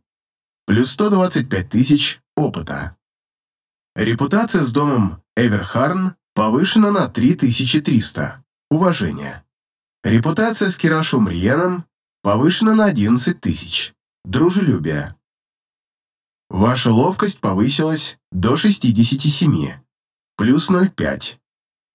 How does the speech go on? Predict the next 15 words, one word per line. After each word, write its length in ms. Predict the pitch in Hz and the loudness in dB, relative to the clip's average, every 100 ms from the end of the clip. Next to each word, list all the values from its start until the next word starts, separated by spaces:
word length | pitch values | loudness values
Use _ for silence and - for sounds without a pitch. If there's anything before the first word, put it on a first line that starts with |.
| _ _ _ | _ _ _
Вы 280 | - 92 117 | -2 2 2
чувствуете 560 | - 190 220 214 202 190 | 2 0 2 4 4 2
удовлетворение 760 | 143 120 110 95 101 135 165 180 | 2 2 2 0 2 2 2 2
достигнутым 680 | 160 143 104 113 127 135 | 0 0 0 2 2 2
результатом. 840 | 139 139 156 - 87 82 71 82 - _ _ _ _ _ _ _ _ _ _ _ _ _ | 2 0 -2 -2 -4 -4 -8 -10 -16 _ _ _ _ _ _ _ _ _ _ _ _ _
Я 240 | 85 95 120 | -10 -6 -2
перечитал 580 | 127 120 107 98 123 160 | 0 0 -2 -2 -2 0
сообщение 540 | 190 - - 120 131 | -4 -2 0 2 0
от 80 | 143 | 0
системы. 720 | 180 - - 98 104 104 101 _ _ _ _ _ _ - | -2 -2 -2 0 2 0 -4 _ _ _ _ _ _ -8
Воистину 760 | 92 92 90 107 - 147 156 | -4 0 2 0 0 2 2
чувствую. 600 | - 220 185 - 80 80 _ _ _ _ | 4 2 0 -2 -6 -8 _ _ _ _
Чтоб 420 | - - - 175 | -2 -2 0 0
тебя 240 | - 160 175 | 2 2 2
разорвало, 680 | 147 160 170 214 135 87 | 4 2 2 2 2 -2